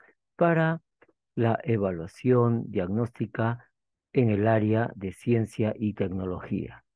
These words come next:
Estimados colegas, a continuación explicaremos cuáles son las orientaciones pedagógicas para la presente evaluación.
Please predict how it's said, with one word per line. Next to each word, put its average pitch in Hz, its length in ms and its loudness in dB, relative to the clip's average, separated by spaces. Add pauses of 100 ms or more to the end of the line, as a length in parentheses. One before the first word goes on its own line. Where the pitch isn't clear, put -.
(500)
Estimados 98 560 -2
colegas, 135 640 4 (280)
a 110 120 0
continuación 120 720 0
explicaremos 113 840 -2 (320)
cuáles 160 340 4
son 123 480 -2 (180)
las 113 260 -4
orientaciones 120 1160 0 (300)
pedagógicas 127 920 0 (260)
para 110 260 2
la 98 140 -2
presente 113 720 -2
evaluación. 92 880 -4